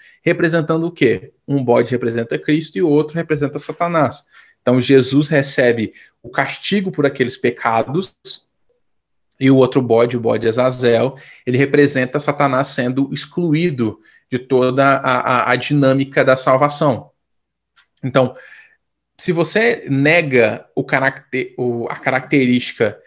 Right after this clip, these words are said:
é, é, messiânica, instrutiva, pedagógica desse cerimonial, então você não entendeu nada, entendeu? Tipo,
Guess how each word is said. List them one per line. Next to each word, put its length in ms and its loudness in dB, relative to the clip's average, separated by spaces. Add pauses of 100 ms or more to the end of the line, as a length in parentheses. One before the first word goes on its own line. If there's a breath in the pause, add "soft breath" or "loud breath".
(260 soft breath)
é, 680 0
é, 40 -4
messiânica, 1200 0 (540)
instrutiva, 760 -2
pedagógica 840 0
desse 340 0
cerimonial, 640 -2
então 320 -2 (420 soft breath)
você 160 -6
não 140 0
entendeu 400 0
nada, 400 2
entendeu? 380 -2
Tipo, 480 -10